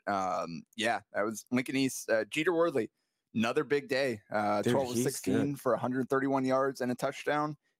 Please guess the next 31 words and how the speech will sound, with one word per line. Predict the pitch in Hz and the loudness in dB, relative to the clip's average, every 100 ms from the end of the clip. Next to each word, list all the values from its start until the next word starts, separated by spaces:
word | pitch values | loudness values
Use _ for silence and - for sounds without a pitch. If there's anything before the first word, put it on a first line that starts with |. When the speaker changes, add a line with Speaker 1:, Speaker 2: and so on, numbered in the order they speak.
| _ | _
Speaker 1:
and | 117 117 110 107 110 | 0 2 2 0 -2
twenty-three | - 139 143 - - _ - 143 135 | 0 0 0 -4 -14 _ 0 2 2
carries | 131 143 143 | 2 2 2
for | 104 | 0
a | - | -2
hundred | 123 135 123 | -2 -4 -4
sixty-three | 151 - 127 127 127 | -8 -6 -4 0 2
yards | 120 123 110 | 2 2 -2
and | 92 | -4
two | 127 | -2
more | 117 113 | 0 0
scores. | - - 62 - - - _ _ - | -2 -4 -4 -6 -14 -20 _ _ -2
And | 139 | 0
it | 135 | 0
really | 147 175 165 | 2 2 2
does, | 127 123 117 107 - - _ _ _ _ - | 2 2 2 0 -8 -12 _ _ _ _ -6
kind | 147 139 | -4 0
of | |
their | 131 123 | 2 4
offense | 117 113 117 107 - | 2 2 -2 -4 -2
goes | 123 110 107 107 | 0 2 0 -2
as | 92 98 | -2 -2
he | 113 90 - | -4 -4 0
Speaker 2:
Oh, | 117 | 0
Speaker 1:
goes. | 104 | 0
Speaker 2:
yeah. | 92 82 - | -2 -4 -2
Speaker 1:
Dash | 135 143 | -2 0
Bowman's | 117 117 120 120 | 0 2 2 -2
a | 117 | 0
great | 117 113 | 0 0
player, | 110 107 107 | 2 2 2